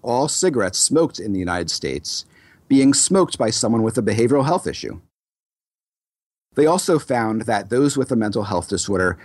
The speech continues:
were much less likely to have ever quit smoking. More than fifty percent of ever smokers have quit,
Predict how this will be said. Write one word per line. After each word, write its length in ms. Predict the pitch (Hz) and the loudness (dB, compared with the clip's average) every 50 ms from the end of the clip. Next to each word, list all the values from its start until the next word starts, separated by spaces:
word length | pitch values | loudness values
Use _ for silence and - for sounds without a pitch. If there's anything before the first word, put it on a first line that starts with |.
| - _ _ | -20 _ _
were 140 | - 110 98 | 0 2 4
much 400 | 107 113 131 147 151 - - - | 6 4 4 4 2 -2 -2 0
less 240 | 123 113 - - - | 0 0 0 -2 -2
likely 400 | 117 101 95 92 - 101 92 92 | 0 -2 -2 -2 -2 -2 -2 -2
to 140 | - - | 0 -2
have 140 | 107 98 - - _ | -2 -2 -2 -4 _
ever 240 | - 123 107 104 82 | -4 -2 0 -2 -2
quit 220 | - - 71 - | -2 -8 -8 -6
smoking. 540 | - - - 64 55 - - 50 50 90 90 _ _ _ _ _ _ _ _ _ _ _ _ _ _ _ _ _ _ _ - _ _ _ _ | -6 -6 -6 -8 -10 -10 -12 -14 -14 -14 -14 _ _ _ _ _ _ _ _ _ _ _ _ _ _ _ _ _ _ _ -20 _ _ _ _
More 180 | - 151 156 | 2 2 4
than 120 | 147 147 143 | 4 4 2
fifty 340 | - - 208 208 - 196 151 | 4 2 0 0 0 -4 -2
percent 360 | 151 139 - - - 233 - | -2 -4 -2 0 -2 0 0
of 120 | 117 90 - | -2 -4 -2
ever 260 | - 175 175 170 127 | -2 -2 0 0 -2
smokers 500 | - - - 85 78 - - 78 73 - | -2 -2 -4 -4 -6 -6 -8 -10 -8 -10
have 120 | 76 73 | -12 -12
quit, 300 | - - - 73 71 69 | -10 -8 -6 -6 -6 -8